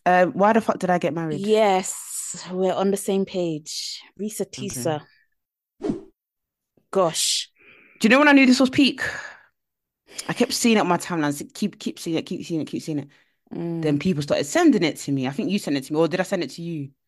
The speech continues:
Speaker 1: I think we s-, we sent it to each other.
Speaker 2: Yeah, I thi-, I f-, yeah.
Speaker 1: Then I think maybe nearly all of my friends sent it to me, and I sent it to a few of them as well. And I think, "I'm gonna have to watch this." So I dedicated two days. How,
Speaker 2: <laughs>
Speaker 1: how long did it take you to watch it?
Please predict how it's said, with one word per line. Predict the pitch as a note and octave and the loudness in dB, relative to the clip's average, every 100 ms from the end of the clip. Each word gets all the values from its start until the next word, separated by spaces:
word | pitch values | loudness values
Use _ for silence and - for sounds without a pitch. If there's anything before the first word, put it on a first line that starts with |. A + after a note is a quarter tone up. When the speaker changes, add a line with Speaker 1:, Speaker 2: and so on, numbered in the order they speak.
| _ _ - | _ _ -6
Speaker 1:
I | G3+ | 0
think | D4+ | 2
we | B3+ | 2
s-, | D3+ | 0
we | |
sent | F#3 F3+ | 0 0
it | D3 | 0
to | D3+ | -4
each | E3 | -6
other. | D#3+ | -6
Speaker 2:
Yeah, | D3 | -6
I | D3+ | -8
thi-, | - - | -6 -4
I | |
f-, | A3+ - _ _ _ _ | -4 -8 _ _ _ _
yeah. | F#3 E3 D#3 - _ _ _ _ _ _ - | 0 2 0 -6 _ _ _ _ _ _ 0
Speaker 1:
Then | F#3+ F#3 F#3 _ _ | 2 2 -2 _ _
I | F#3+ | -2
think | A#3+ B3+ | 0 0
maybe | A#3+ C4+ C4 - _ _ _ _ | 0 4 2 0 _ _ _ _
nearly | A3+ C#4 C#4 | 2 4 4
all | A#3+ A3 | 4 4
of | |
my | F3 | 2
friends | C#3+ D#3 C#3+ | -2 -4 -2
sent | C3+ | -4
it | - | -4
to | |
me, | C3+ C3 - _ _ _ _ _ | -10 -12 -16 _ _ _ _ _
and | D#3+ | -2
I | |
sent | D#3 E3+ | 0 0
it | F3 | -2
to | |
a | C#3+ | -4
few | D#3+ | -2
of | D#3 | -2
them | D3 | 0
as | C#3+ | -2
well. | D3 C3+ B2+ _ _ _ _ _ | -2 -6 -8 _ _ _ _ _
And | E3+ | -6
I | F3 | -4
think, | F#3+ | -2
"I'm | E3 A3 | 0 0
gonna | F#3+ | -2
have | |
to | - | -2
watch | D3 - | -8 -8
this." | C3 - _ _ | -16 -18 _ _
So | - | -10
I | |
dedicated | D3+ F#3+ F#3+ D#3 D3+ | -4 -2 -2 -6 -6
two | F#3 | -6
days. | D#3+ D3+ C3+ - - _ _ _ - A#3+ - | -4 -2 -4 -8 -20 _ _ _ -10 -6 0
How, | A#3 C#4 | 4 4
Speaker 2:
<laughs> | C#4 | 4
Speaker 1:
how | C4 | 2
long | D4+ | 4
did | C4 | 4
it | G#3+ | 2
take | G#3+ | 0
you | G#3 | -2
to | - | -4
watch | C3+ - | -10 -10
it? | A#2+ | -16